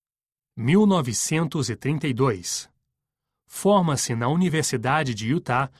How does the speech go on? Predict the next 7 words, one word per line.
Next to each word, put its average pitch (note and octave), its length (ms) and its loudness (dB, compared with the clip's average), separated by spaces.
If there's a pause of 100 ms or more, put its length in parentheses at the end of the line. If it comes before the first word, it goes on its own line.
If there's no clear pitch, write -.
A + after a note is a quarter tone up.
(200)
onde D#3+ 300 0
estudou C3 500 0
inglês, E3 640 -2
jornalismo E3+ 960 0
e D#3 100 -2
línguas E3+ 480 2
antigas. C3 680 -4